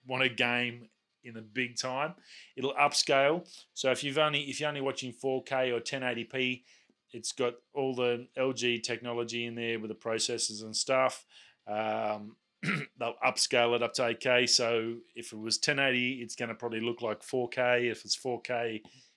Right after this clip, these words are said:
it's probably gonna look like six K or something. It's gonna look good. It,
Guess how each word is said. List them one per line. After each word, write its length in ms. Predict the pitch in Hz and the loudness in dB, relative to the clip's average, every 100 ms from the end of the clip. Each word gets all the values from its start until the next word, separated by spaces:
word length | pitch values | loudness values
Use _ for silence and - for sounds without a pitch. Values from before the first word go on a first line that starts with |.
| _ | _
it's 80 | - | -10
probably 220 | 120 110 | -6 -4
gonna 180 | 113 113 | -4 -6
look 140 | 110 | -10
like 180 | 110 - | -8 -4
six 300 | - 117 - | -4 -4 -6
K 340 | 117 110 113 | -6 -6 -4
or 400 | 107 101 101 98 _ | -6 -6 -10 -16 _
something. 440 | - 117 107 101 92 - | -10 -8 -8 -14 -16 -14
It's 180 | 104 | -6
gonna 220 | - 151 135 | -2 0 -2
look 200 | 117 - | -4 -4
good. 200 | 117 107 | -6 -6
It, 220 | 113 | -14